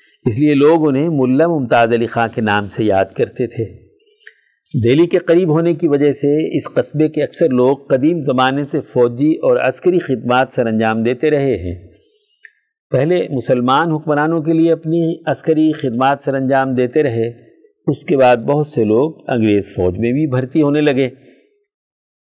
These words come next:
लेकिन राव मुमताज़ अली खां हुर्रियत पसंद उलमाए देवबंद से ताल्लुक़ की वजह से इससे शदीद नफ़रत रखते थे। उन्होंने सच्चे उलमा के साथ अपना ताल्लुक़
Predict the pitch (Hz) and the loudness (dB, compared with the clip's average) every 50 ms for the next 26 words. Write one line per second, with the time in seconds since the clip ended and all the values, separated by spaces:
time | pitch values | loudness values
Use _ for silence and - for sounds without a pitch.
0 | _ _ _ _ _ _ _ _ _ _ _ _ - - _ _ _ _ _ _ | _ _ _ _ _ _ _ _ _ _ _ _ -20 -20 _ _ _ _ _ _
1 | _ - 113 113 - 143 131 127 127 127 131 147 151 151 147 151 147 175 160 160 | _ -2 -2 -2 0 0 2 4 4 6 6 6 4 2 0 2 2 4 4 4
2 | 165 175 175 180 170 - 175 180 175 175 190 - _ _ _ _ _ _ - 131 | 4 4 4 4 4 2 2 0 0 0 -2 -6 _ _ _ _ _ _ -2 -2
3 | 127 127 131 147 156 156 143 151 - 135 - - 135 127 131 127 - 131 113 117 | -2 0 2 2 2 2 2 0 -4 -6 -4 -4 -4 -4 -4 -4 -2 0 0 2
4 | 120 117 123 123 127 135 131 123 113 127 135 143 147 165 170 160 147 143 131 117 | 0 0 0 0 0 -2 -2 -2 -2 0 0 2 0 0 -2 -2 -4 -4 -2 0
5 | - 123 120 131 151 160 170 160 - - - 113 104 117 117 151 156 - - - | 2 2 4 4 2 2 0 -2 -2 -4 -2 0 2 2 2 2 0 0 -2 -6
6 | 95 101 104 - - - - _ _ - 147 127 - - - 123 135 127 - - | -8 -8 -8 -10 -14 -20 -20 _ _ -4 -4 -4 -2 -2 -4 -2 -2 -4 -4 -2
7 | 113 107 139 156 139 - - 110 104 - 123 110 - - 95 85 - - 147 135 | 0 2 2 2 0 0 -4 -6 -4 -2 -4 -4 -2 -4 -6 -6 -4 -2 -4 -4
8 | - - - - - _ _ _ _ _ _ _ _ _ - 139 143 165 185 202 | -4 -6 -16 -20 -20 _ _ _ _ _ _ _ _ _ -2 0 0 2 2 0
9 | 196 - - 160 - - 208 196 170 143 135 127 127 127 123 - 139 113 - 151 | -2 -2 -4 -4 -4 -2 0 2 2 2 2 0 0 0 -2 -2 -6 -6 -2 -2
10 | 143 147 143 - 135 - 113 104 101 - 113 110 107 110 120 139 151 - - | -2 -2 -2 -6 -8 -6 -6 -6 -2 0 0 0 0 0 -2 -4 -6 -8 -12